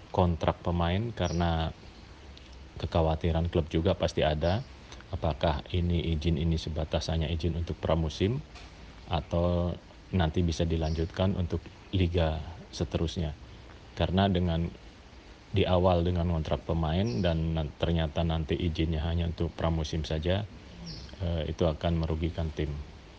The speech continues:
Dan tentu berharap, eh, semua saling bersinergi. Eh, mari kita dukung, kita support untuk li-, untuk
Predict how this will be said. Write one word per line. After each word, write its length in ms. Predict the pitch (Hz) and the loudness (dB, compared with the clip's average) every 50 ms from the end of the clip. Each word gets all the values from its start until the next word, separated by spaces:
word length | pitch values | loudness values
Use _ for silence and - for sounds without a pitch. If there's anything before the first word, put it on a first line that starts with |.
| - - - - - - - - - - | -16 -14 -14 -14 -14 -16 -16 -12 -6 -2
Dan 400 | - 80 80 80 80 78 80 76 - - | -2 0 0 0 0 -2 -2 -4 -6 -6
tentu 300 | - 80 78 - 101 90 | -4 -2 2 4 4 4
berharap, 480 | 82 82 - - 78 80 90 92 92 - - - - - | 4 2 0 0 0 2 4 2 2 0 -2 -16 -12 -4
eh, 240 | - 78 78 78 78 | -2 -2 0 0 -2
semua 320 | 73 - 82 82 85 85 | -2 -2 0 0 0 0
saling 400 | 82 80 - 80 76 78 80 80 | -2 0 0 0 0 0 0 0
bersinergi. 720 | 80 - - - 160 - - - 82 85 92 98 104 107 107 120 131 - - - - - 82 | -2 -2 -2 0 0 0 0 0 2 2 4 4 4 2 0 -4 -8 -12 -14 -14 -12 -6 -4
Eh, 140 | 82 73 76 | -4 -2 -2
mari 560 | 78 76 76 76 82 85 85 85 85 80 - | -2 -2 0 0 2 2 2 2 0 -2 -4
kita 420 | - - 76 - - 78 78 78 78 - | -4 -6 -6 -2 0 0 0 0 -2 -4
dukung, 560 | 78 80 - 92 92 95 95 98 101 98 92 - - | -4 -4 0 0 2 2 2 0 -2 -4 -4 -4 -4
kita 160 | 82 - 76 | -4 -2 -4
support 400 | 73 - - - - 90 90 - - - - - - - - - - | -4 -4 -4 0 2 2 2 2 -2 -14 -18 -18 -18 -18 -16 -10 -6
untuk 340 | 85 82 80 78 - - 78 - | -2 -2 -2 -2 -2 -4 -4 -2
li-, 240 | - 85 78 80 80 - - - - - - - 98 | -2 -2 -2 -2 -4 -6 -10 -16 -18 -16 -8 -4 -2
untuk 240 | 85 82 - 90 85 | -2 -2 0 -2 -2